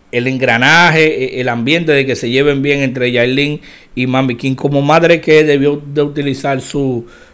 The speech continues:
su autorización, su poder. Miren ahí, ahí el documento, eh, ella está citada. Y hay que ver qué pasa, señores, en el transcurso de los próximos,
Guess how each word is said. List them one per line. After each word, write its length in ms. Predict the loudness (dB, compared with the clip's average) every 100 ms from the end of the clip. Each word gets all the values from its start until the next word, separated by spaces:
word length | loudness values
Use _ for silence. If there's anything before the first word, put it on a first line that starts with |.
| _
su 260 | -6 0
autorización, 920 | 2 2 0 -4 -4 -4 -8 -4 -4 -4
su 180 | -8 -4
poder. 640 | 2 4 4 2 -6 -20 -20 -20 -4
Miren 300 | 2 4 4
ahí, 360 | 4 2 -2 -10 -20 _ _ _ _ _ _ _ -4
ahí 260 | 0 2
el 140 | 2 2
documento, 800 | 0 0 0 2 2 0 -4 -6 -12 _ _ _ _ -8
eh, 480 | -4 0 0 -2 -4
ella 320 | -4 0 2
está 280 | 0 -2 -4
citada. 840 | -4 -6 4 6 8 6 2 -2 -14 -20 -20 -20 -20 -20 _ _ _ _ _ _ _ _ _ _ _ _
Y 80 | 0
hay 180 | 0 2
que 200 | 2 2
ver 200 | 2 0
qué 140 | 0
pasa, 440 | 0 2 2 2 -2
señores, 640 | -2 -2 0 2 2 0
en 220 | -2 0
el 120 | 0 -2
transcurso 560 | -4 -4 -8 -6 -2
de 80 | 0
los 140 | 0
próximos, 640 | -2 -6 -6 -4 -4 -6